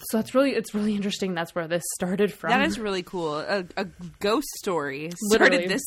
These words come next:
Speaker 2: like, and it's something we still, like, use today is,
Speaker 1: Ex-
Speaker 2: like, the, the self-defense claim.
Speaker 1: Yeah. That's, like, the, the girl that was, um, that killed her abuser.
Speaker 2: Yeah.
Speaker 1: And she served
Speaker 2: Oh, yeah.
Speaker 1: jail.
Speaker 2: Uh, Syntonia?
Speaker 1: Yeah.
Speaker 2: Is that the one?
Speaker 1: I think so.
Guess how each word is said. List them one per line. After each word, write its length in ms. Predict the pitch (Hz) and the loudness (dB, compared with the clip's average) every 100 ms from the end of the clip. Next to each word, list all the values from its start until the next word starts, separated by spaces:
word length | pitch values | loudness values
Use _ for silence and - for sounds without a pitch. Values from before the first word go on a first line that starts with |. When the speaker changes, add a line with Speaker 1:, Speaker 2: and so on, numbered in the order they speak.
| 202 | -2
Speaker 2:
like, 400 | 190 165 - - _ _ _ _ - | -2 -2 -8 -20 _ _ _ _ -2
and 120 | 233 | 0
it's 100 | 220 | 2
something 240 | 254 247 | 2 0
we 140 | 202 208 | -4 -6
still, 500 | - 220 208 190 165 | -4 -2 0 -2 -2
like, 260 | 185 170 | -4 -4
use 300 | 165 175 196 185 - | -6 -4 -4 -6 -8
today 500 | 170 165 214 151 147 | -4 -2 -2 -4 -6
is, 80 | 156 | -6
Speaker 1:
Ex- 80 | 180 | -8
Speaker 2:
like, 160 | 156 | -10
the, 240 | - 151 147 | -8 -8 -8
the 100 | 156 | -10
self-defense 600 | - 165 - - 170 196 | -6 -6 -6 -10 -8 -8
claim. 460 | - 156 143 151 160 | -10 -12 -12 -14 -6
Speaker 1:
Yeah. 340 | 220 208 180 170 _ - | 0 0 0 -8 _ -8
That's, 200 | - 247 | -4 0
like, 280 | 262 247 - | 2 0 0
the, 640 | 214 202 208 202 196 175 - | 0 4 4 4 2 -2 -4
the 160 | 214 | -6
girl 400 | 208 202 202 196 | -2 -2 0 0
that 360 | 190 175 175 _ - | 0 0 -2 _ -8
was, 360 | 185 170 170 175 | -4 -4 -6 -8
um, 640 | 160 156 - - - 185 - _ - | -8 -8 -10 -14 -16 -20 -20 _ -8
that 160 | 175 | -8
killed 320 | - 208 196 190 | -4 -2 -2 0
her 140 | 180 | -2
abuser. 640 | 170 170 208 208 - 185 - _ _ _ _ - | -2 -4 -6 -6 -8 -12 -16 _ _ _ _ -2
Speaker 2:
Yeah. 240 | 220 214 | 2 4
Speaker 1:
And 80 | 160 | 2
she 100 | 185 | -4
served 240 | 185 185 175 | -6 0 4
Speaker 2:
Oh, 60 | |
yeah. 200 | 339 247 | 4 4
Speaker 1:
jail. 200 | 180 175 | 2 4
Speaker 2:
Uh, 200 | 202 196 202 - | 4 4 0 -6
Syntonia? 960 | 233 - 214 214 233 269 277 311 359 392 427 - | -8 -6 -8 -8 -10 -8 -8 -10 -12 -14 -16 -6
Speaker 1:
Yeah. 140 | 185 | -4
Speaker 2:
Is 80 | 170 | -4
that 160 | 262 - | -10 -12
the 140 | 339 | -12
one? 80 | 381 | -12
Speaker 1:
I 60 | 202 | -12
think 300 | - 254 277 | -6 -6 -6
so. 320 | - 403 427 | -8 -8 -8